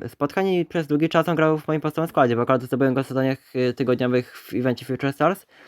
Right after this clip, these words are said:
No i przez bardzo długi czas był on moim podstawowym zawodnikiem, a później był on zmiennikiem i też spisało się całkiem dobrze. Mamy też Davisa, którym też bardzo fajnie mi się grał, jest Torsby, Abraham, Smalling,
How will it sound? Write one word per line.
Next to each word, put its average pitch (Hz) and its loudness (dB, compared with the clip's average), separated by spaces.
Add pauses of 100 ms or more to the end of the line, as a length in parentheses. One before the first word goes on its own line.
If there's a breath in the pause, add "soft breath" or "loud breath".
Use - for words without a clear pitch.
(400 loud breath)
No 131 0
i - -2
przez 147 -4
bardzo 151 2
długi 151 2
czas 156 0
był 147 0
on 151 2
moim 147 0
podstawowym 151 0
zawodnikiem, 131 -2
a 185 -2
później 160 0
był 151 2
on 143 2
zmiennikiem 147 0
i - -4
też 147 -2
spisało 135 -4
się 123 -8
całkiem 123 -4
dobrze. 95 -4 (1700)
Mamy 156 2
też 160 0
Davisa, 131 2
którym 143 0
też 131 0
bardzo 127 0
fajnie 127 -2
mi 127 0
się 127 -8
grał, 139 4
jest 135 -2
Torsby, 135 -2
Abraham, 120 0
Smalling, 123 -2